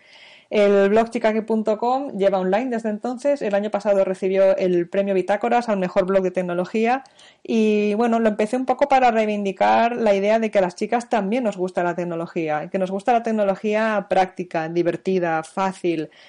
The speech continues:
la que nos hace la vida más sencilla, la que nos ayuda a completar las tareas del día a día, eh, la que está bien diseñada. Eh, no, no se trata simplemente de hacer gadgets para chicas que sean de color rosa o que tengan un diseño especial, sino simplemente que sea tecnología, pues eso,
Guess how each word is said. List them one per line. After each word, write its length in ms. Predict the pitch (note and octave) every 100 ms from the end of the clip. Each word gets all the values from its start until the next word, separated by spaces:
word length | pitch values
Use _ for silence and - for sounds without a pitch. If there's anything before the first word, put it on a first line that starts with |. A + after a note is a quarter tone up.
| _
la 180 | G#3 G3+
que 120 | G3
nos 140 | F#3+ F#3+
hace 200 | G3+ A3+
la 100 | G#3+
vida 220 | G3+ G#3+
más 160 | G#3 G#3
sencilla, 560 | G#3+ - F3+ F3 D#3+
la 100 | D#3+
que 100 | E3
nos 140 | F3+ F#3
ayuda 380 | F3 F#3 G#3
a 80 | G#3+
completar 400 | G#3+ G3+ G3 F#3+
las 120 | G#3
tareas 280 | G#3 F#3 F#3+
del 160 | G3+ F#3+
día 160 | F#3+ G3
a 40 |
día, 380 | E3 F3 E3 D3 _ _ _ -
eh, 360 | G3 F3+ E3+
la 140 | F3+ F#3
que 80 | F#3
está 200 | - G3+
bien 280 | G#3+ A3+
diseñada. 800 | A3 A3 F#3+ F3 F#3 F3 D#3+ D#3+ -
Eh, 220 | G3 F#3
no, 180 | G3+ A3+
no 200 | A3+ A3+
se 80 | C4+
trata 240 | B3+ A#3+
simplemente 600 | A#3 A3+ G#3+ G#3+ G#3+ G#3
de 160 | G3 G3
hacer 360 | F#3 G3+ G3
gadgets 420 | F#3 F#3+ - F#3
para 220 | - F3+ F3
chicas 400 | F#3+ F#3 F3 F3
que 160 | F#3
sean 320 | F3+ F3+ F3
de 100 | F3
color 300 | F3 D#3+ D#3
rosa 680 | - G3 - G3+ F#3+ F#3+ F3+
o 80 | F3
que 80 | F3+
tengan 300 | F#3 F#3 F#3
un 60 |
diseño 340 | F3 F3+ F3 E3+
especial, 560 | - F3 E3+ D#3+ D3
sino 280 | - E3+ E3+
simplemente 520 | F#3+ G3+ A3 G#3+ A#3+
que 80 | G3+
sea 180 | G#3+ G#3+
tecnología, 640 | A3 G3+ F#3 - A#3 G#3+
pues 160 | - -
eso, 340 | F3 E3+ D#3+